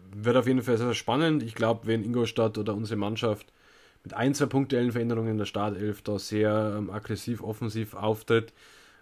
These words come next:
ähm, und natürlich vor allem aus einer gesicherten Dese-, Defensive heraus, das wird also ein A und O sein, wenn wir hinten in der Innenverteidigung und im ganzen Defensivverbund Stabilität reinkriegen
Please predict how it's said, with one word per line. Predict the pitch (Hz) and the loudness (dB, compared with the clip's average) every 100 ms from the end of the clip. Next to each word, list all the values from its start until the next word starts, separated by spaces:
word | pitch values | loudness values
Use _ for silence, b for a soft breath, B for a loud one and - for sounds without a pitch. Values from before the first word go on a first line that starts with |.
| - - | -20 -6
ähm, | 110 107 107 107 107 107 98 | 0 2 2 0 -4 -6 -8
und | - 113 107 | -6 -4 -4
natürlich | 110 117 110 | -2 0 0
vor | 110 110 | 0 2
allem | 117 | 2
aus | 113 107 | 2 -2
einer | |
gesicherten | 107 98 117 104 | -4 -4 -2 -2
Dese-, | 117 117 117 | -2 -2 -2
Defensive | 123 107 101 104 101 | -4 -4 -4 -4 -4
heraus, | 98 98 - | -2 -2 -4
das | 110 | 0
wird | 139 | 2
also | 113 | 2
ein | 113 - | -4 2
A | 117 | 2
und | 110 | 2
O | - 98 | 0 -6
sein, | 95 90 | -4 -2
wenn | 104 | -2
wir | 107 | 0
hinten | 127 139 135 127 | 0 -2 -2 -2
in | 104 | -2
der | 110 | -4
Innenverteidigung | 123 117 117 107 107 107 107 104 B B B B B B | -4 -6 -2 0 2 0 -2 -6 B B B B B B
und | 110 | -6
im | 110 | -2
ganzen | 117 120 123 | 0 0 -2
Defensivverbund | 110 110 117 120 - 110 | -2 -4 -8 -6 -4 -4
Stabilität | - 107 104 - 107 117 | 0 2 0 2 0 2
reinkriegen | 98 92 95 92 101 | -2 -2 -4 -6 -8